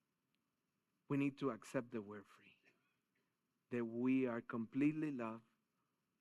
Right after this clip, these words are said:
fully restored, and completely accepted in Jesus Christ. Amen.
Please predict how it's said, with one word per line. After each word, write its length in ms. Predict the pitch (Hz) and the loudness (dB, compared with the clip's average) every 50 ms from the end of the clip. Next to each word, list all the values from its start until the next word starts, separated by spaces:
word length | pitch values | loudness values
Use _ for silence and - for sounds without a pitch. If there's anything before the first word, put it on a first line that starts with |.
| - | -4
fully 380 | - 156 160 170 156 147 143 127 | 2 6 6 6 8 6 4 2
restored, 640 | 120 120 113 - - - - - 110 113 120 120 120 _ _ _ _ _ _ _ _ _ _ _ _ - | 2 -2 -4 -6 -8 -16 -12 -12 -12 -12 -12 -18 -20 _ _ _ _ _ _ _ _ _ _ _ _ -6
and 180 | 127 127 120 | -6 -4 -2
completely 720 | - 127 120 113 110 - 143 160 180 175 139 135 139 131 | -2 0 0 0 -2 0 2 2 2 2 2 2 2 2
accepted 720 | 123 113 107 - - - - 123 107 _ - 120 113 110 - - | 2 2 -2 -6 -10 -6 -6 -6 -6 _ -6 -6 -4 -4 -4 -6
in 180 | 120 120 113 104 | -4 -6 -6 -8
Jesus 400 | - - 104 98 - - 110 101 - _ _ _ _ _ _ _ _ _ _ _ _ _ | -8 -10 -12 -12 -12 -12 -14 -14 -14 _ _ _ _ _ _ _ _ _ _ _ _ _
Christ. 180 | - - - - - - _ - - _ _ _ _ _ _ _ _ _ _ _ _ _ _ _ _ _ _ _ _ _ _ _ _ _ _ _ _ _ _ - 113 | -18 -18 -18 -18 -18 -20 _ -20 -20 _ _ _ _ _ _ _ _ _ _ _ _ _ _ _ _ _ _ _ _ _ _ _ _ _ _ _ _ _ _ -14 -12
Amen. 280 | 117 117 123 139 147 | -10 -8 -8 -10 -10